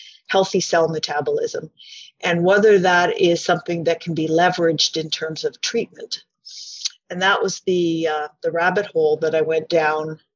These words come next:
in the fall before, between the time that I discovered I had cancer and when I actually started chemotherapy.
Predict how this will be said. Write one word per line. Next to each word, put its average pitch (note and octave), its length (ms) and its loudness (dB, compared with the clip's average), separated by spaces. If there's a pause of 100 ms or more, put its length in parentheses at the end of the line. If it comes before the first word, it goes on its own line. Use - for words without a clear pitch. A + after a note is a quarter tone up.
(300)
in E3 160 -6
the D#3+ 80 -4
fall E3 520 2
before, E3 360 -4
between F#3 420 2
the E3+ 80 -2
time F3+ 340 0
that D#3+ 100 2
I D#3+ 80 4
discovered E3+ 420 -2
I D3+ 120 2
had D#3 220 -4
cancer D#3+ 440 -2
and D#3+ 120 -10
when D#3 160 -6
I D3+ 120 -6
actually D3+ 500 -6
started D3+ 460 -4
chemotherapy. D#3+ 800 -8